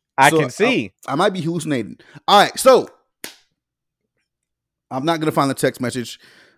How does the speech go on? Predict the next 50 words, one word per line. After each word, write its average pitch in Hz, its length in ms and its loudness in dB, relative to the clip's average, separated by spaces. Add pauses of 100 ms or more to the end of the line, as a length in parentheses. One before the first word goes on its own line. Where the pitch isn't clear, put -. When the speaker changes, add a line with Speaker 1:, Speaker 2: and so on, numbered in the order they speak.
Speaker 2:
Um, 120 440 2
I'm 117 140 -6
hallucinating 143 680 -4
or 156 140 -2
I'm 175 120 -2
a - 20 -4
little 151 180 0
drunk. 110 280 -8 (340)
So 156 380 2 (400)
this 120 120 -4
is 101 80 -6
a 98 40 -12
perfect 127 300 -2
time 120 240 0
to 101 60 -14
get 110 180 -12
into 104 340 -8 (380)
the 110 220 -4
heel 113 420 0
turn. 80 760 -6
Speaker 1:
God 101 280 -10
damn 98 240 -10
it. - 80 -16
I 117 80 -6
tried, 151 400 0
y'all. 120 220 0
I 117 60 -4
tried 131 300 0
ten 151 180 -6
minutes 127 240 -8
ago, 104 300 -8
but 107 140 -8
go 294 60 2
Speaker 2:
Nigga, 285 200 2
Speaker 1:
ahead. - 120 -6
Speaker 2:
it 311 80 6
was 285 200 4
been, 285 180 0
it's - 140 0
been 285 200 0
four 262 200 -4
and 262 120 0
a 233 60 -4
half 247 280 -4
minutes. 254 380 -2 (340)
The 147 180 4
heel 190 420 10
turn, 95 600 -2 (140)
part 165 400 4
two. 147 480 -2